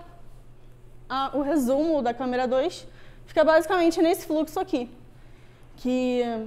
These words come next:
a gente tem essa parte de, de características, de abrir a câmera, a sessão ali que eu falei, e aí esse Capture Request, ele vai tá diretamente ligado à sessão.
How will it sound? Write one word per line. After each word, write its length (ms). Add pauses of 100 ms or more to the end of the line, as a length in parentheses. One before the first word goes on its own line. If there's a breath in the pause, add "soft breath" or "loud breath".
(500)
a 80
gente 260
tem 200
essa 200
parte 500
de, 520 (240)
de 300
características, 920
de 300 (520 soft breath)
abrir 240
a 60
câmera, 640 (380 loud breath)
a 120
sessão 560
ali 260
que 60
eu 40
falei, 500 (600 loud breath)
e 140
aí 320 (640)
esse 580
Capture 440
Request, 640
ele 120
vai 140
tá 400
diretamente 600
ligado 300
à 60
sessão. 520